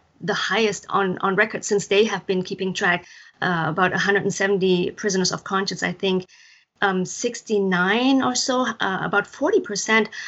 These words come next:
uh, of those prisoners are, have been held based on their online expression.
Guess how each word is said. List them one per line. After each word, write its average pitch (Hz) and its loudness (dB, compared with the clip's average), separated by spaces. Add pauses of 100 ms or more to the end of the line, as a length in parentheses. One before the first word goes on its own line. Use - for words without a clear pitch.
(280)
uh, 196 4
of 208 2
those 202 2
prisoners 202 2
are, 185 2 (220)
have 196 -4
been 190 -2
held 196 0 (320)
based 208 4
on 190 -2
their 202 0
online 196 2
expression. 175 -2